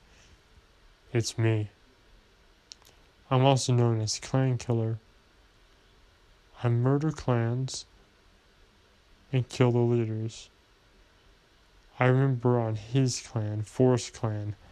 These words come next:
I unleashed a dog attack, killing Gold Star. I guess, um, they, I killed all of his clan except him. I also killed his wife, his kids to,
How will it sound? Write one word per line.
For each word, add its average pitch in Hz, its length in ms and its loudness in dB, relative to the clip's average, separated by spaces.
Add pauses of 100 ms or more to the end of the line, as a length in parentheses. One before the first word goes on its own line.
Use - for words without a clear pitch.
(440)
I 120 80 2
unleashed 123 540 0
a 117 40 0
dog 113 440 0
attack, 113 680 -6 (960)
killing 110 600 2 (360)
Gold 123 300 4
Star. 117 440 -4 (800)
I 147 120 0
guess, - 840 2
um, 131 460 2
they, 131 160 2 (160)
I 131 100 0
killed 143 340 2
all 131 180 2
of 127 60 2
his 131 160 0
clan 156 280 -2
except 139 400 -4
him. 135 340 -2 (1040)
I 131 60 2
also - 240 -2
killed 131 220 4
his 123 220 0
wife, 131 680 0
his - 260 -6
kids 156 540 -2 (720)
to, 131 180 -2